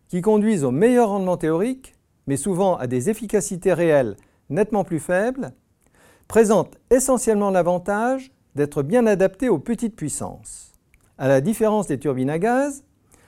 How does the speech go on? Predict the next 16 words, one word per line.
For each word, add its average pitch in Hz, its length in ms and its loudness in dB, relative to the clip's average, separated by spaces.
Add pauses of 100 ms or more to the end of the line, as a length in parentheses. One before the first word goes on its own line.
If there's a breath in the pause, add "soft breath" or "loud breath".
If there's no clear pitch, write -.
(160 soft breath)
dont 143 100 -2
les 147 100 2
vitesses 220 360 2
de 185 80 0
rotation 208 680 -2 (180)
augmentent 190 580 -2 (120)
en 147 100 -2
fonction 170 420 -6 (140)
inverse 220 400 2
de 175 80 0
la 180 120 2
capacité. 170 680 -6 (1400)
Dans 139 120 0
les 139 140 2
deux 190 140 4
cas, 247 260 0